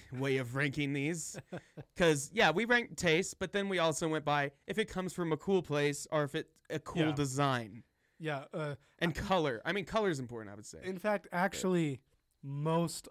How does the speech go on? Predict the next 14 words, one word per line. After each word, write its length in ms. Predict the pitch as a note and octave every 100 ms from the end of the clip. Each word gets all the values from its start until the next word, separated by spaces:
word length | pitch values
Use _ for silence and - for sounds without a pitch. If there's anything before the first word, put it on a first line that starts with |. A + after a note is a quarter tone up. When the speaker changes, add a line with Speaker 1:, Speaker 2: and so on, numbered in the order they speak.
| -
Speaker 2:
of 280 | D#3 D3
the 100 | C#3
ranking 640 | B2+ C3+ D#3 D#3+ C#3+ B2+ B2
was 200 | C3 B2+
stuff 460 | - C#3+ C#3 -
like, 220 | C#3 C3 -
arbitrary 540 | D3 C#3+ C3+ D3+ C#3
stuff 440 | - - D3+ F#3+ -
Speaker 1:
<laughs> 0 |
Speaker 2:
like 220 | C#3+ C#3+ - - - - _ _ -
how 140 | F3
good 240 | D#3 C#3+ E3
it 120 | E3
looks, 440 | D#3 D#3+ D3+ -